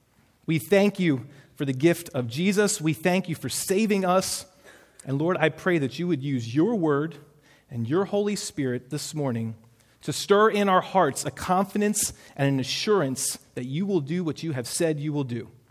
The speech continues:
God, build our faith, build our expectation, build our hope, build our joy.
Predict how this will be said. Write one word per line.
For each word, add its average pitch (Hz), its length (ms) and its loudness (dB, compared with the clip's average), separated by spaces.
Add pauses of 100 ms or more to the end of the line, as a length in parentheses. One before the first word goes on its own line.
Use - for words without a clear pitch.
(300)
God, 139 240 -2
build 202 200 10
our 202 100 6
faith, 135 540 -2
build 180 180 2
our 190 60 4
expectation, 165 800 0
build 190 200 4
our 185 140 4
hope, 156 340 2
build 190 220 4
our 170 160 4
joy. 135 500 2